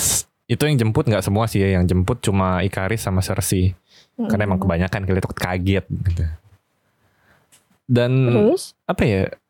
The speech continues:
Speaker 1: Pastos pun nggak mau, sama kayak Druid kan, awalnya nggak mau kan.
Speaker 2: Karena ya itu tadi,
Speaker 1: I-,
Speaker 2: dia tuh
Speaker 1: alasannya
Speaker 2: udah
Speaker 1: apa ya?
Speaker 2: mencintai
Speaker 1: Tapi dia
Speaker 2: Indo-,
Speaker 1: bullshit.
Speaker 2: Indonesia.
Speaker 1: Tapi dia bullshit, tapi dia bullshit.
Speaker 2: Kayak udah.
Speaker 1: Alasannya, "Karena gue udah nggak pakai kekuatan gue lagi, gue lebih seneng ngebetulin sepeda anak gue."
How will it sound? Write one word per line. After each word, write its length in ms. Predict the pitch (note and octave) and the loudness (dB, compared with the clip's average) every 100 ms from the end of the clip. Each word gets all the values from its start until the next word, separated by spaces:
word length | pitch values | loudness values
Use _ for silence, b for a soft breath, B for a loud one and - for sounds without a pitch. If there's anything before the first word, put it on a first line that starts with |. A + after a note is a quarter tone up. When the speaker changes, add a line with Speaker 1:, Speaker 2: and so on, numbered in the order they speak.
| _ _ _ _ - | _ _ _ _ -6
Speaker 1:
Pastos 460 | C#3+ C#3+ C#3+ D3 | -2 0 -2 -2
pun 160 | - B3 | -2 0
nggak 180 | F#3 C3+ | 2 2
mau, 340 | F3 F3+ D#3+ | 2 4 2
sama 220 | - C3 | 0 -4
kayak 220 | C3+ C#3 A#2 | -2 0 0
Druid 240 | C3 D#3+ | 2 0
kan, 140 | - A#2+ | 0 0
awalnya 380 | G#2 A#2 C#3 | 2 2 2
nggak 100 | G2 | 2
mau 140 | G#2 A2+ | 2 2
kan. 240 | F#2+ A#2 - _ _ _ _ _ _ | 2 0 -2 _ _ _ _ _ _
Speaker 2:
Karena 400 | A#3 A3+ B3+ C#4 | -2 2 4 4
ya 140 | B3+ A3+ | 4 4
itu 180 | A3+ | 2
tadi, 280 | A#3+ D4 E4+ | 2 2 2
Speaker 1:
I-, 160 | C#4+ A#2+ | 2 4
Speaker 2:
dia 80 | C4 | 2
tuh 40 | G#2+ | 0
Speaker 1:
alasannya 360 | A#2 C3 D3+ | 0 2 2
Speaker 2:
udah 80 | C3+ | 0
Speaker 1:
apa 80 | A#2 | 0
ya? 80 | F#2+ | -2
Speaker 2:
mencintai 520 | - A#3+ A#3+ A#3 A#3+ | -2 0 2 4 4
Speaker 1:
Tapi 140 | B3 D3 | 2 2
dia 80 | D3+ | 2
Speaker 2:
Indo-, 100 | C3 | 4
Speaker 1:
bullshit. 340 | A#2 A2 A2+ | 4 2 2
Speaker 2:
Indonesia. 460 | G#3+ A3 D#4+ D4+ D#4 | 2 2 2 2 0
Speaker 1:
Tapi 160 | G#2+ | 0
dia 140 | B3 B2+ | 0 2
bullshit, 420 | A2 A2 - A2 | 2 2 2 -2
tapi 180 | - G2+ | -2 0
dia 100 | G2+ | 2
bullshit. 420 | F#2 F2+ F2 E2+ - _ _ _ _ _ _ - | 4 4 2 -2 -6 _ _ _ _ _ _ -4
Speaker 2:
Kayak 160 | A3 | 0
udah. 100 | A3 G#2 | 2 0
Speaker 1:
Alasannya, 380 | G#2+ G#2+ A#2 C#3 | 0 0 0 0
"Karena 340 | - G#2+ A#2 C3 | -2 0 2 2
gue 180 | A#2 C3+ | 4 2
udah 140 | A#2+ G#2+ | 2 0
nggak 160 | G#2 | 0
pakai 180 | G2+ G#2 | 0 -2
kekuatan 420 | - - G2 G#2 | -2 0 0 2
gue 160 | G2+ G2+ | 2 4
lagi, 380 | G#2 G#2+ G#2+ G#2 | 4 2 4 4
gue 180 | G2 A#2 | 4 2
lebih 200 | A2+ G2+ | 4 2
seneng 340 | - G2+ G#2 A#2 | 2 2 4 4
ngebetulin 460 | A2 G#2+ G#2+ G2+ A2 | 2 2 2 2 2
sepeda 480 | - G2+ G2 G2+ G#2+ | 0 0 2 2 0
anak 280 | G#2 F#2 - | 0 0 2
gue." 360 | G2+ F#2+ F2+ | 4 6 4